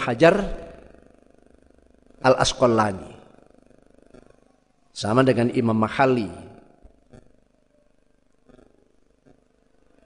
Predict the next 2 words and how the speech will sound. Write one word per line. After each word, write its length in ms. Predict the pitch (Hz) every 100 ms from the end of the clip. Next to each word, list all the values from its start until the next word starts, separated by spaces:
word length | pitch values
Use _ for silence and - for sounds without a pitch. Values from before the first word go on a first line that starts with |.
| _ _ _ _ _ -
Al-Mutawaffa 880 | 156 165 170 170 165 165 - 170 160
sanata 720 | 151 156 147 147 - 143